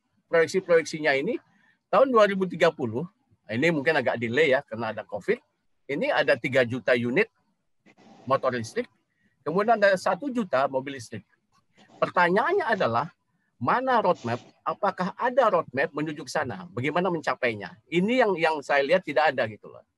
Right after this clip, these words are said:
Siapa yang bertanggung jawab? Ya kan? Nah, sebenarnya kalau kita tahu, tahu, eh, kebutuhan seperti itu, seperti misalkan otomotif, maka kita akan tahu kebutuhan bodi, kebutuhan kabel, kebutuhan, eh, baterai lion, kemudian permanen magnet, sumbernya ada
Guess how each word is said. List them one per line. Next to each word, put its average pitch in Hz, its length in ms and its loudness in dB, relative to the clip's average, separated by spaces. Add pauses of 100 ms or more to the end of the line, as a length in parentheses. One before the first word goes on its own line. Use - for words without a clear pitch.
(240)
Siapa 190 240 0
yang 202 160 4
bertanggung 139 240 -4
jawab? 110 320 -2 (240)
Ya 92 80 -16
kan? 117 160 -12 (1040)
Nah, 139 80 -8
sebenarnya 180 400 0
kalau 196 240 0
kita 160 240 -4
tahu, 143 320 2 (560)
tahu, 143 480 2
eh, 123 160 -4
kebutuhan 131 400 -4
seperti 202 320 -6
itu, 147 240 -6
seperti 123 400 -10
misalkan 135 400 0
otomotif, 143 560 0 (560)
maka 185 240 0
kita 240 320 -2
akan 190 160 0
tahu 147 240 2
kebutuhan 151 480 -2
bodi, 131 560 -4
kebutuhan 123 400 -6
kabel, 117 480 0
kebutuhan, 123 560 -4 (160)
eh, 113 80 -4
baterai 110 400 -4
lion, 185 480 -2
kemudian 127 400 -2
permanen 117 480 -12
magnet, 165 320 -4 (480)
sumbernya 139 560 0
ada 127 80 2